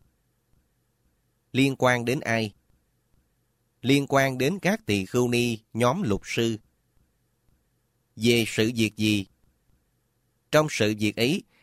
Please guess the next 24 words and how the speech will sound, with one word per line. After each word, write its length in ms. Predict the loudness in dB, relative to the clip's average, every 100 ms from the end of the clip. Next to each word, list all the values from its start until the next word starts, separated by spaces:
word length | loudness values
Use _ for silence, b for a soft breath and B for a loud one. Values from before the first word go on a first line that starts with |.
| _
các 220 | 0 0 2
tỳ 180 | -2
khưu 240 | 0 0 0
ni 260 | 0 -2
nhóm 260 | -2 -2 -2
lục 180 | -2 -4
sư 340 | -2 -2 -2 -4 _ _
đã 180 | 0 2
làm 300 | 4 0 0
đủ 200 | 0 0 -2
sự 240 | -2 -2 0
việc 200 | -2 -2 -6
thứ 140 | -8 -4
tám. 260 | -4 -4 -12 _ _ _ _ _ _ _ _ _ _ 2
Có 300 | 4 4 2
một 320 | 2 0 0
điều 220 | 0 0
quy 260 | 0 0 0
định. 240 | -2 -4 -12 _ _ _ _ _ _ _ _ _ -2
Trong 220 | 0 0
sáu 260 | -2 0 0
nguồn 260 | 2 0 0
sanh 240 | -4 -4
tội, 340 | -2 -2 -2